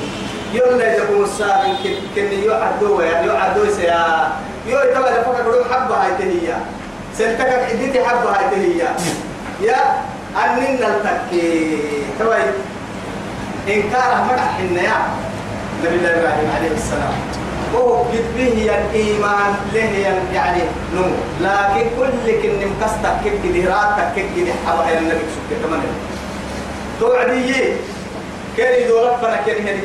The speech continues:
هي كا-، أو يعني أو كا يا علم يعني أرب بدو دم أرجع السرير هي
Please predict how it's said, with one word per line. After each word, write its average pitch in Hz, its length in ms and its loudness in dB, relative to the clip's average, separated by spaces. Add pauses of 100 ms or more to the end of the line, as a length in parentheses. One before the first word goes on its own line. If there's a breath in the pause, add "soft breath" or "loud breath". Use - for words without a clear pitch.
(100)
هي 190 160 -2
كا-، - 800 0
أو - 80 2 (280)
يعني 226 280 2
أو 240 60 2 (100)
كا 226 60 0
يا 208 400 0
علم 196 360 0
يعني 190 280 0 (120)
أرب 185 260 0
بدو 196 320 2
دم 214 80 2
أرجع 196 720 2
السرير 208 420 0
هي 233 420 2